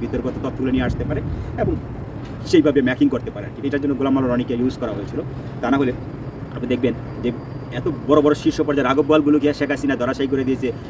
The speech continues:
জেলে পচিয়ে মারছে, অথচ গোলাম মাওলা রনিকে কিছুই করেনি। অথচ গোলাম মাওলা রনির কিন্তু রাজনৈতিক কোনো বা-, মানে শক্তিশালী কোনো ব্যাকগ্রাউন্ড নেই।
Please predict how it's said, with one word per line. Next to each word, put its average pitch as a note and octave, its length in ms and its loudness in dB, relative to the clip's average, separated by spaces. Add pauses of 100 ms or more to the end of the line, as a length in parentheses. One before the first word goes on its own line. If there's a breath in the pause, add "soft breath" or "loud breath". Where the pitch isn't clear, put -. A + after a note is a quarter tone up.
(100)
জেলে C3 220 4
পচিয়ে C3 240 2
মারছে, B2+ 200 2
অথচ A#2+ 120 -4 (340)
গোলাম C#3+ 160 2
মাওলা C#3 200 4
রনিকে C3+ 160 6
কিছুই C#3 240 0
করেনি। G#2 220 -4 (240 loud breath)
অথচ C3 140 -2
গোলাম C#3 220 4
মাওলা D#3 160 4
রনির C#3+ 200 4
কিন্তু D3 180 2
রাজনৈতিক D3 400 2
কোনো D3+ 140 2
বা-, C#3+ 140 -2
মানে C3+ 340 -2
শক্তিশালী D#3 280 0
কোনো D3 120 4
ব্যাকগ্রাউন্ড A#2 360 0
নেই। - 80 -8